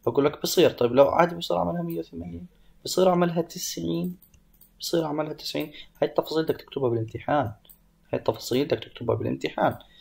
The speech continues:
بصير اعملها تسعين، بقول لك بهاي المسألة بصير، لانه انا هذا السكشن كان بالاصل تي بيم. فأنا في عندي confined slab بت-، بتمنع تشظي الخرسانة. طيب، هسه مش مهم هذا الحكي.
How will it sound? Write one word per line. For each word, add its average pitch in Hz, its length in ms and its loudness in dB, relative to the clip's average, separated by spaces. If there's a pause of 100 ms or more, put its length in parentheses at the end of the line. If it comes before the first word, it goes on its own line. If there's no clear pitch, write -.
(380)
بصير - 220 4
اعملها 190 240 6
تسعين، 190 460 -2
بقول 147 240 2
لك - 240 0 (120)
بهاي 156 580 6
المسألة 190 440 0
بصير، - 460 -4 (440)
لانه 131 280 2
انا 139 360 4
هذا 117 100 2
السكشن 113 480 -4
كان 107 180 -4
بالاصل - 380 -8
تي 156 300 -8
بيم. 113 280 -4 (1000)
فأنا 127 180 2
في 135 140 0
عندي 123 180 2
confined 123 480 2
slab 135 540 2
بت-، 139 480 2 (280)
بتمنع 147 320 2
تشظي 131 540 0 (300)
الخرسانة. 113 680 0 (360)
طيب، 107 320 2
هسه 190 200 2
مش 196 160 0
مهم 120 200 2
هذا 110 100 0
الحكي. 123 400 -6